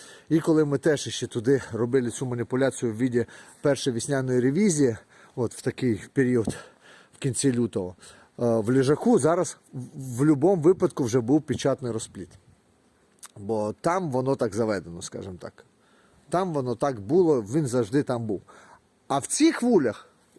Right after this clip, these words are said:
його не було там, зовсім не було ніякого, ні відкритого, ні закритого, ніякого розплоду там не було. І ми вже почали хвилюватися, що скоро прийде сезон,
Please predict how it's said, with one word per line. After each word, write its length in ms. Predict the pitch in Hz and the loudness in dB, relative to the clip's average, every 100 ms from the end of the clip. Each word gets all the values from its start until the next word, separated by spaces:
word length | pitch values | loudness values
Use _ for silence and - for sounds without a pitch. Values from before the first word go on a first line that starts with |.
| - | 0
його 240 | 151 165 254 | 2 4 4
не 120 | 254 | 2
було 340 | 226 254 143 | 4 4 4
там, 260 | - 104 98 | 2 -4 -4
зовсім 400 | 110 214 - 139 | 2 2 2 -2
не 80 | 135 | -2
було 240 | 143 165 | 2 2
ніякого, 360 | 147 180 151 131 | 4 2 2 0
ні 60 | 135 | -2
відкритого, 420 | - 202 185 151 | 0 -2 0 -2
ні 80 | 143 | -2
закритого, 360 | 143 190 165 | 0 0 2
ніякого 420 | 175 185 - 120 | 2 2 0 -2
розплоду 440 | 117 - 160 170 123 | -2 -2 -2 0 0
там 200 | 135 139 | -2 -2
не 80 | 127 | -2
було. 300 | 123 107 - - - - - - _ _ _ - | 0 -2 -2 -16 -20 -20 -20 -20 _ _ _ 2
І 280 | 165 190 | 4 6
ми 200 | 175 196 | 6 4
вже 200 | 202 175 | 4 4
почали 540 | 185 185 - 180 175 160 | 4 2 4 6 6 4
хвилюватися, 800 | - 165 170 196 208 156 - 135 | 2 4 4 4 2 0 -2 -2
що 180 | - 123 | -2 -4
скоро 340 | - 156 143 | 0 2 2
прийде 380 | 143 151 143 131 | 2 2 2 0
сезон, 520 | - 120 147 202 | 0 0 2 2